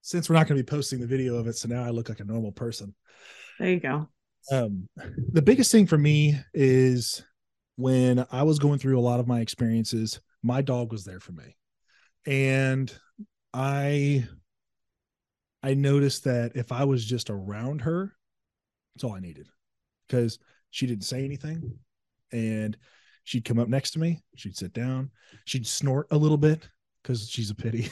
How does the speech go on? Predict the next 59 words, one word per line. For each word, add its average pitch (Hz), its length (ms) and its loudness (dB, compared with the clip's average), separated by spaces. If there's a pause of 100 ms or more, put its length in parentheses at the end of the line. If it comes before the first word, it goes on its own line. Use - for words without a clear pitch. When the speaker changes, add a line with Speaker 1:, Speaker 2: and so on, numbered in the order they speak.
(120)
Speaker 1:
<laughs> - 260 -12
She - 180 -8
just 110 240 -8
snorts, - 420 -6 (340)
and 135 160 0
then 135 360 4 (420)
she'd 110 160 -4
just 104 120 -2
look 151 160 8
at 165 120 2
me 165 220 0
and 104 200 -8
look 127 220 0
right 143 140 -2
in 143 60 -2
my 139 340 -2
eyes, - 240 -8 (380)
and 92 420 -8
I 110 60 -8
knew 117 400 -6 (300)
things 135 240 0
are 127 40 -2
gonna 127 120 0
be 117 140 0
okay. - 300 -10 (840)
It 202 60 6
was 214 140 4
weird. 185 320 0
It 143 100 -2
was 165 120 2
kinda 208 200 2
like 185 200 2
my 160 160 4
little, 151 380 2
uh, 127 220 0
like, 113 200 -4
you 143 100 2
have 135 160 4
your 131 100 4
little 123 160 0
stress - 340 -4
blankets 110 440 -8
or 104 200 -10 (340)
your 131 100 0
weighted 131 300 2
blankets 127 360 -2
and 123 80 -4
stuff 123 200 -4
like 120 140 -2
that, 113 160 -4
to 117 80 -4
where 104 240 0 (400)
you 156 160 8
know 170 220 10
things 143 260 4
are 127 40 -2
gonna 131 140 0
be 113 120 -2
fine. 92 440 -12